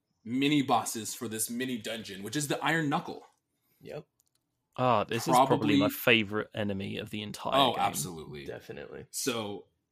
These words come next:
Speaker 1: Iron Knuckle is kind of this big, bulky man in a, a giant suit of armor, and he has this just massive axe. But unlike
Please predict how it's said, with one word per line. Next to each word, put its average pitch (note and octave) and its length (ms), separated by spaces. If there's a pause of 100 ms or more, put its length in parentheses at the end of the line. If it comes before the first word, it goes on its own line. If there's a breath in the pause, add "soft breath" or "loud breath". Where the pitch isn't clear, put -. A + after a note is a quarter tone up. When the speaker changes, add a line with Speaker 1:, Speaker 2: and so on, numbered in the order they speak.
(120)
Speaker 1:
Iron C#3+ 220
Knuckle A#2 320
is G#2 260
kind A2 200
of G2 80
this G2 200
big, A2 480 (420)
bulky A2+ 640 (120)
man A2+ 400
in A2 220
a, G#2 140 (100)
a A#2+ 60
giant A#2 420
suit B2+ 160
of G#2 100
armor, G#2+ 280
and G#2+ 160
he A2 60
has A#2 360
this B2+ 200
just - 240
massive A2 500
axe. - 520 (480 soft breath)
But E3 180
unlike C#3+ 480